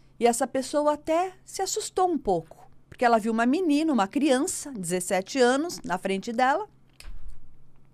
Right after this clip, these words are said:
E ela falava assim: "Nossa, você tem um sete na sua essência. Nossa, você tem outro sete no seu nome. Nossa, tem outro sete. Meu Deus, outro sete." Enfim,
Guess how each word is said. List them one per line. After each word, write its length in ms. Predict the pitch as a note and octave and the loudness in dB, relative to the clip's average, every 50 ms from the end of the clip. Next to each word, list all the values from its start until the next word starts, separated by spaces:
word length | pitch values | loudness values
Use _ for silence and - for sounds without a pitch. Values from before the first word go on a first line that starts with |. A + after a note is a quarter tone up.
| - - - - - - - - - - - - - - | -14 -14 -14 -20 -20 -20 -20 -20 -20 -20 -20 -20 -14 0
E 80 | A3+ B3 | 4 6
ela 160 | B3 B3+ B3 | 6 6 4
falava 340 | B3 C#4+ B3+ B3+ B3+ A#3 B3+ | 4 4 4 4 6 4 2
assim: 200 | B3+ - A#3+ A#3 | 0 0 0 2
"Nossa, 420 | A#3 B3 B3+ B3+ B3 B3 B3+ A#3 | 4 6 6 6 4 4 0 -2
você 260 | G#3+ A#3 A3+ - B3 | -2 -4 -4 -4 -4
tem 200 | B3 - B3+ B3+ | -2 0 0 0
um 120 | B3+ B3+ B3+ | 2 0 0
sete 460 | - - C4+ A#3+ B3 B3 B3 - C4+ | -2 2 4 4 4 4 2 -2 -2
na 140 | A#3+ B3 B3 | -2 -2 -2
sua 180 | - - C4 | -2 -4 -4
essência. 800 | C4+ - - - A#3 G#3+ G#3+ G#3+ G#3+ G#3 - - - D#3 C#3 C#3+ - _ - - - - - - - - - - - | -4 -4 -4 -4 -4 -4 -4 -4 -6 -6 -8 -10 -10 -12 -14 -14 -18 _ -20 -20 -20 -20 -20 -20 -20 -20 -14 -6 0
Nossa, 440 | G#3+ A3+ A#3+ B3+ B3+ A#3+ - A#3 | 2 4 6 6 4 2 0 -2
você 240 | G3+ G#3 G3 - A#3 | -2 -4 -4 -4 -6
tem 200 | - - A#3 A#3 | -4 -4 -2 -2
outro 240 | A#3+ A#3+ - B3+ B3+ | -2 -2 -2 -4 -6
sete 360 | - - B3 A#3 A#3 - B3 | -2 2 2 2 2 0 -2
no 120 | A#3 A#3 A#3 | -2 -2 -2
seu 240 | - - B3 B3 | -2 -2 0 2
nome. 480 | A#3+ A3 G#3 G3+ G3+ G3+ F#3+ F3+ F3 E3+ | 2 2 2 0 0 0 -2 -2 -4 -4
Nossa, 520 | F#3 G#3 A#3 C4 C#4 C#4+ C#4 C4 - B3+ | 0 2 4 4 4 4 2 0 -2 -6
tem 220 | A3+ - A#3 A#3 A#3+ | -6 -4 -4 -2 -2
outro 240 | B3+ C4 - B3 B3 | -4 -4 -6 -8 -8
sete. 420 | - - A#3+ A3+ A3 G#3+ - A#3+ | -2 0 2 2 2 0 -2 -4
Meu 220 | A3+ A#3+ C#4 D4+ | -2 0 0 0
Deus, 400 | C4+ A3 B3 C#4 C#4+ C#4 C4+ B3 | 0 -2 -2 0 0 0 0 0
outro 240 | A#3+ C4 B3+ A#3 A#3+ | -2 -6 -6 -8 -8
sete." 380 | - - B3 A3+ A#3 A#3 - C#4+ | -4 0 2 2 2 0 -2 -2
Enfim, 440 | E4 D#4+ - B3+ A#3 G3 E3 D3+ | -2 -2 -2 -2 -2 -2 -2 -4